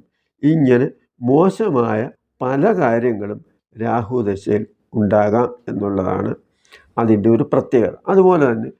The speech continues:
മോശമായ അവസ്ഥയിലൊന്നും അല്ല എങ്കിൽ രാഹുദശയിൽ ഒരുപാട് ഗുണങ്ങളും ഉണ്ടാകും. രാഹുദശ, രാഹുവിൻ്റെ ഒരു സ്വഭാവം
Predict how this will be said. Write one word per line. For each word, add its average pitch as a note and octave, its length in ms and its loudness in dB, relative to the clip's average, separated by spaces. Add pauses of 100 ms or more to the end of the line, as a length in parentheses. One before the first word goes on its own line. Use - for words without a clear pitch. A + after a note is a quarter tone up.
(300)
മോശമായ G3+ 580 2 (100)
അവസ്ഥയിലൊന്നും B2+ 680 -6 (100)
അല്ല C3 180 -2 (220)
എങ്കിൽ G2+ 200 -8 (440)
രാഹുദശയിൽ B2+ 840 -2 (380)
ഒരുപാട് A#2 420 2 (160)
ഗുണങ്ങളും A2 540 0 (160)
ഉണ്ടാകും. - 360 -4 (520)
രാഹുദശ, C#3+ 680 2 (880)
രാഹുവിൻ്റെ A#2 560 -2
ഒരു G#2+ 100 -6 (120)
സ്വഭാവം G#2 520 -2